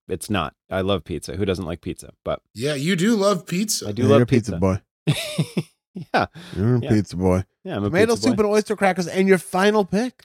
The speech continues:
Speaker 1: My final pick is gonna be something that, uh, my mom made on Thanksgiving for us, and it was Jell-O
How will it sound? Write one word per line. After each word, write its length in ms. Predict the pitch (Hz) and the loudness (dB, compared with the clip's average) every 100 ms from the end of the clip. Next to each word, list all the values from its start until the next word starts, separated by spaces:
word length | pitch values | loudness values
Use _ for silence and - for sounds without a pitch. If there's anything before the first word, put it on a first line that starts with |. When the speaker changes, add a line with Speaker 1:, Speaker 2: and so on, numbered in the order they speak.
| - | -14
Speaker 1:
My 80 | |
final 260 | 120 240 262 | -2 0 0
pick 240 | 143 117 | 0 -4
is 120 | 117 113 | -2 0
gonna 100 | 113 | 2
be 80 | |
something 400 | 117 120 110 123 113 | 2 0 2 2 4
that, 140 | 101 _ | 2 _
uh, 240 | 104 104 101 | -2 2 2
my 240 | 98 98 | 2 0
mom 240 | 101 113 113 | 2 2 2
made 320 | 110 113 98 - | 2 2 0 -8
on 200 | 98 101 | -6 -2
Thanksgiving 500 | 107 101 - 107 104 | -2 -4 -2 -2 -2
for 220 | - 110 | -2 -2
us, 240 | 135 - - - | -2 -4 -14 -4
and 180 | 98 | -4
it 40 | 95 | -2
was 280 | 82 95 87 | -4 -6 -8
Jell-O 560 | 87 - 110 139 147 | -12 -4 -2 2 0